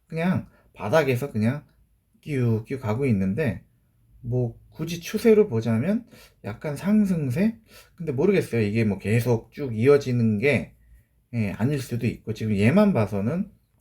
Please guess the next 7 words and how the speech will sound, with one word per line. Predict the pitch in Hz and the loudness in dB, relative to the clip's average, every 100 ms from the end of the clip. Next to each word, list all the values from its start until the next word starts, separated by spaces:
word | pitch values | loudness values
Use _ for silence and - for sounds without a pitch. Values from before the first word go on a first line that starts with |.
| _ | _
뭐 | 113 101 80 - _ _ | -8 -6 -8 -12 _ _
분위기가 | - 127 117 120 | -6 -2 0 0
좋아지고 | 104 123 117 117 113 | 2 0 2 0 -2
있다라고 | 85 _ 113 92 - - _ _ 80 95 165 170 | -4 _ -4 -4 -6 -20 _ _ -10 -8 -10 -10
보기에는 | 98 120 117 113 | -10 -4 0 0
좀 | 110 | -2
애매하고요. | 62 92 98 147 170 147 151 | -4 -2 -2 -4 -6 -6 -6